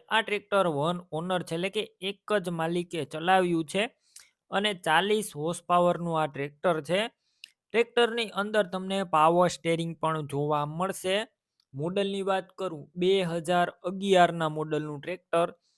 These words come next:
એન્જિન કંપની ફિટિંગ છે, ગેર હાઇડ્રોલિક કંપની ફિટિંગ, ટોપ કન્ડિશનમાં. રૂબરૂ સ્થળ ઉપર જઈ, ટ્રેક્ટર રૂબરૂ જોઈ, ટેસ્ટ ડ્રાઈવ લઈ, ચેક કર્યા બાદ ખરીદી કરી શકશો.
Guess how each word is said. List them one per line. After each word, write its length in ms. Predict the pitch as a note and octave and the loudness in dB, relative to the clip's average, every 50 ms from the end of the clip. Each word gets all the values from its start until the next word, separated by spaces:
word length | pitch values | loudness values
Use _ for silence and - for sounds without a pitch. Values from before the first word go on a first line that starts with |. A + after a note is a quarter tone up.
| _ _ _ _ _ _ - | _ _ _ _ _ _ -6
એન્જિન 500 | E3+ F#3+ G3+ G#3 F#3+ F#3 G3+ G3+ G3 G3 | -2 -2 0 0 0 0 0 0 -2 -2
કંપની 480 | E3+ F#3 F3+ F3+ F3+ F3+ F#3 F#3 F3 | -2 -2 -4 -4 -4 -8 -6 -6 -6
ફિટિંગ 520 | F3 - E3 D#3 - - F#3+ F#3 F3+ F3+ F3 | -6 -6 -8 -10 -6 -6 -6 -6 -6 -6 -4
છે, 240 | F3 E3+ E3+ F3 E3+ | -4 -2 -2 -2 -2
ગેર 300 | D3+ C#3 D3 D#3 D#3 D3+ | -4 -2 -2 -2 -2 -2
હાઇડ્રોલિક 560 | C#3 D3+ D#3+ D#3 D3 E3 E3 E3 E3 D#3+ - | -2 -2 -2 -2 -2 -2 -2 -2 -2 -4 -6
કંપની 440 | - D3+ D3+ E3 - _ E3 D#3+ D3 | -6 -8 -8 -8 -12 _ -12 -10 -10
ફિટિંગ, 520 | C#3+ D#3 D3+ C#3+ - D#3+ D#3+ D#3+ E3 E3 _ _ _ _ _ _ _ _ G2 G2 G2+ _ _ _ _ _ _ _ _ _ _ _ _ - | -8 -10 -12 -10 -10 -12 -12 -12 -14 -16 _ _ _ _ _ _ _ _ _ _ _ _ _ _ _ _ _ _ _ _ _ _ _ -6
ટોપ 260 | D3+ D#3+ D#3 D#3 _ - | -4 -4 -4 -4 _ -6
કન્ડિશનમાં. 800 | E3+ E3+ F#3+ A3+ G3 F3+ - E3+ E3+ E3+ E3+ E3 E3+ F3+ G#3 A3 _ _ _ _ _ _ _ _ _ _ | -4 0 0 0 0 0 -4 -4 -4 -4 -2 0 0 0 0 -2 _ _ _ _ _ _ _ _ _ _
રૂબરૂ 480 | - B2+ D3 E3 F3 E3+ E3+ E3+ E3+ E3+ | -4 0 0 0 0 0 0 0 0 -2
સ્થળ 540 | D#3 - - D3 D3 D3 D3+ D3+ D3+ D3+ - _ _ - | -4 -6 -6 -4 -2 -2 -2 -2 -4 -8 -12 _ _ -16
ઉપર 340 | D3+ D3 D3 D3 D3 D3 | -16 -10 -4 -2 -2 -2
જઈ, 280 | D3 C#3+ D#3+ E3 D#3+ D#3 | 0 0 0 0 0 -2
ટ્રેક્ટર 480 | D3 C#3+ C3+ C#3 C3+ _ - - D3 C3+ | -4 -6 -8 -8 -8 _ -6 -4 -4 -2
રૂબરૂ 380 | C3 C3+ C#3+ D3+ C#3+ D3 C#3+ | -4 -6 -6 -6 -6 -6 -6
જોઈ, 440 | B2+ A#2 C#3 D3 D#3 D#3 D#3 D3+ C3+ | -6 -4 -2 0 0 0 -2 -4 -8
ટેસ્ટ 360 | _ _ - C3+ C3+ C3+ - | _ _ -10 -10 -10 -10 -8
ડ્રાઈવ 280 | - C#3 C3+ C3+ C3+ C#3 | -6 -4 -2 -2 -2 -2
લઈ, 240 | D3 D#3 D#3 D#3 C#3+ | -2 -2 -4 -4 -6
ચેક 380 | D3 - E3+ F#3+ F#3+ - _ - | -6 -4 -4 -4 -4 -4 _ -6
કર્યા 300 | F3+ E3+ E3 E3+ E3 D#3+ | -4 -4 -2 0 0 0
બાદ 180 | D#3+ D#3 D3+ | 0 0 -2
ખરીદી 440 | D3+ - - D3+ C#3+ D3 C#3 C#3 C#3+ | -2 -6 -8 -6 -6 -4 -4 -6 -6
કરી 300 | D3 - E3 F3 G3+ F#3+ | -4 -4 -4 -4 -4 -6
શકશો. 440 | F3+ E3+ D#3 C#3 - - F#3+ A3 | -6 -6 -8 -8 -6 -6 -6 -6